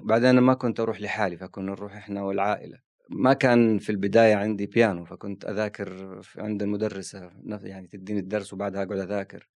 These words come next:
ما كان في مقدمات، آه، تعليمية، يعني اليوم تقدر تدخل تاخد فكرة من اليوتيوب، تاخد فكرة من مش عارف مين.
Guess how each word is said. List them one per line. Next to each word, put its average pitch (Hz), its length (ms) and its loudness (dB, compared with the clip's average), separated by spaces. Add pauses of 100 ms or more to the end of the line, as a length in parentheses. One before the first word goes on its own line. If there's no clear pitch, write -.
(200)
ما 147 140 6
كان 151 240 4
في 117 1040 0 (320)
مقدمات، 110 840 0 (200)
آه، 95 280 -4
تعليمية، 101 1080 2
يعني 92 680 -10
اليوم 113 320 2
تقدر 101 340 -8
تدخل 110 400 -6
تاخد 104 320 -4
فكرة - 280 -2
من 92 120 0
اليوتيوب، 113 640 0
تاخد 98 280 -2
فكرة 104 300 -8
من 92 180 -12
مش 85 160 -14
عارف 98 260 -8
مين. 120 320 2